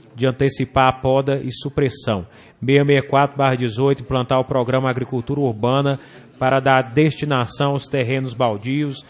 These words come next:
e ociosos em áreas urbanas no município de Formosa, Goiás.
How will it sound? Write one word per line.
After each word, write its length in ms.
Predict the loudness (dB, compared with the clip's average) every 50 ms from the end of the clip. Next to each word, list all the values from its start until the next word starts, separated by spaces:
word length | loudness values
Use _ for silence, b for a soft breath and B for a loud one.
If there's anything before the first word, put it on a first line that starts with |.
| B B B B -4
e 100 | 2 2
ociosos 600 | 2 2 2 0 2 4 4 4 4 4 2 0
em 140 | 0 2 2
áreas 220 | 2 2 0 0
urbanas 540 | -2 -2 -2 0 0 0 0 0 0 -2 -4
no 80 | -4 -6
município 460 | -4 -4 -4 -6 -6 -8 -8 -10 -10
de 60 | -12
Formosa, 500 | -6 -4 -4 -4 -2 -2 -2 -2 -2 0
Goiás. 500 | 0 2 2 2 2 2 0 -4 -6 B